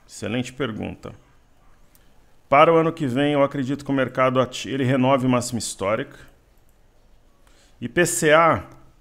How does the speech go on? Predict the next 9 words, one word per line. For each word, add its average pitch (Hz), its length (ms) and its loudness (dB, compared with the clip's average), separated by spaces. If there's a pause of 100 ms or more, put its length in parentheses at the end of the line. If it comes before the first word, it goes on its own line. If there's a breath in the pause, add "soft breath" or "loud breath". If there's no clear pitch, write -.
(500 soft breath)
indo 151 240 2
na 151 100 4
contramão 143 840 2 (720)
de 101 220 -10
que 120 100 -14
todo 165 220 -2
mundo 143 240 0
fala, 123 640 2
hein? 147 240 -2